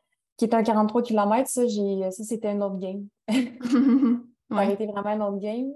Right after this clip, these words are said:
Speaker 1: Puis après ça, j'avais fait, euh, j'ai fait le Q M T cinquante. Euh, j'ai fait le Q M T cinquante, puis j'ai fait Aricana en soixante-cinq.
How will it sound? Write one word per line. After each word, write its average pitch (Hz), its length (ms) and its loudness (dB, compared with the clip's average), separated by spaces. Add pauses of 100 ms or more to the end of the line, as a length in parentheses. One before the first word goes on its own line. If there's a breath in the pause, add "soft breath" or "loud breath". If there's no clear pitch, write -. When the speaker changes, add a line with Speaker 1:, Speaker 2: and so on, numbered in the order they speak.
(200)
Speaker 1:
Puis 202 300 -4
après 196 280 -2
ça, 226 420 -2
j'avais 202 260 0
fait, 214 160 -6 (120)
euh, 202 160 -4
j'ai 202 100 -12
fait 220 100 -8
le 208 140 -4
Q 220 160 -8
M 208 180 -2
T 220 320 -6
cinquante. 214 580 -8 (1300)
Euh, 196 380 -10 (120)
j'ai 190 140 -14
fait 202 80 -10
le 208 80 -2
Q 214 100 -4
M 208 100 2
T 226 80 -2
cinquante, 226 560 -2 (120)
puis 226 440 -4 (840)
j'ai 202 180 -4
fait 208 200 -6
Aricana 202 1200 -2
en 202 80 -10
soixante-cinq. 214 760 -6